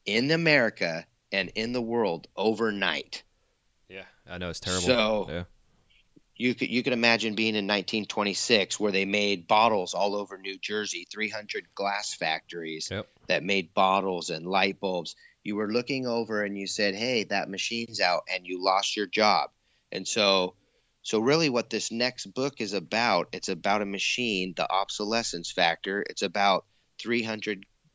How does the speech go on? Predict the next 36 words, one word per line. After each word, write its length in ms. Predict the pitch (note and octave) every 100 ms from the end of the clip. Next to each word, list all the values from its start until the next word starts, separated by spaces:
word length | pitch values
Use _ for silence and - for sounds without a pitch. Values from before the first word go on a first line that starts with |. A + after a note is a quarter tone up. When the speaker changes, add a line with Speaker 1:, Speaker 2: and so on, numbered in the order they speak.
| _ _ _ _
Speaker 1:
um, 580 | G#2 F#2+ F#2 F2 E2+ D2 - _ - - _ - - -
glass 280 | G#2+ A#2
shops 420 | A#2+ G2+ F2 - -
shut 300 | A2 G2 -
down 220 | G#2 G2
in 120 | G2
America. 680 | F#2+ G#2 A#2 G#2+ F#2+ F#2+ -
And 120 | G#2
then 100 | A2+
it's 160 | A2+ A#2
about, 500 | G2 A#2 A2 G#2+ - - - - - -
it's 100 | B2+
about 360 | A#2+ C#3+ -
Dow 200 | B2+ C3
Chemical. 560 | - C#3 C3+ B2 - D#2
You 140 | F#2+
know, 200 | G#2+ G#2+
they, 320 | G2+ G2+ G2+ -
when 300 | G2+ G#2+ G2+
Dow 240 | A2+ A#2+
Chemical 800 | A#2+ - B2+ A#2+ - A2+ A2 G#2+ -
and 160 | F#2+ F#2
Corning 500 | - C3+ C3 A#2 G#2+
got 260 | G#2 F#2+ -
together, 500 | F2+ A#2 A#2 G2+ F#2+
and 80 | G2
I 140 | G#2+
don't 180 | B2 B2
know 140 | B2
exactly 640 | A2 - A2 A2+ B2+ C3+ B2
how 180 | B2
they 140 | A#2 A2+
got 280 | A2+ G#2+ -
together, 500 | G#2 A2 G#2+ G2 F2+
except 420 | - G#2 F2+ -
for, 320 | G2 G2